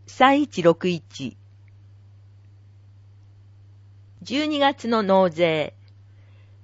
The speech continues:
介護保険料普通徴収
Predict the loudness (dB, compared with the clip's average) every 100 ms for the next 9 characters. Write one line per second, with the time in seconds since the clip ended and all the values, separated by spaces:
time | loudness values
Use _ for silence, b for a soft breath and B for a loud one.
0 | -6 -2 0 0 0 2 2 2 4 4
1 | 4 0 -6 -4 -2 4 6 4 0 -6
2 | -6